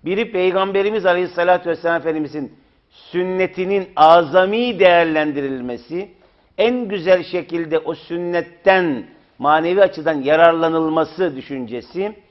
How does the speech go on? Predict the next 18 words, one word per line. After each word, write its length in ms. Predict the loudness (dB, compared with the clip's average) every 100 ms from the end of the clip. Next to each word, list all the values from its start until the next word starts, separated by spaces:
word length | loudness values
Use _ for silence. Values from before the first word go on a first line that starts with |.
| _ _ _ -6
bir 320 | -2 -2 0
diğeri 560 | 2 2 2 -2 -4
bu 80 | -6
sünnetin 880 | -6 -6 -4 -2 -2 -2 -6 -6 -10 _ _ _ _ _ _ _ _ -2
çarptırılarak, 1040 | 2 2 2 -8 -2 4 4 4 0 -20 _ _ _
çarpık 520 | -2 2 2 0 -4 -4
bir 220 | 0 0
anlayışa 460 | 0 0 -2 -4
sebep 400 | -4 -2 -2 -4
olarak 460 | -4 -2 0 -2 -6 _ _ _
bid'atlerin, 680 | -10 -4 -2 -2 -4 -4 -4
hurafelerin, 760 | -4 2 4 4 0 -4 -6 -6
asılsız 600 | -6 -8 -12 -8 -8 -10 -20 _
düşüncelerin 680 | -18 -10 -8 -4 -4 -4 -4
geliştirilmesine 1080 | -4 -4 -8 -6 -4 -4 -6 -4 -2 -2 -6 _ _ _
sebep 420 | -6 -2 0 -2
teşkil 380 | -4 -8 -6 -6
edilmesi. 680 | -6 -8 -10 -12 -14 -20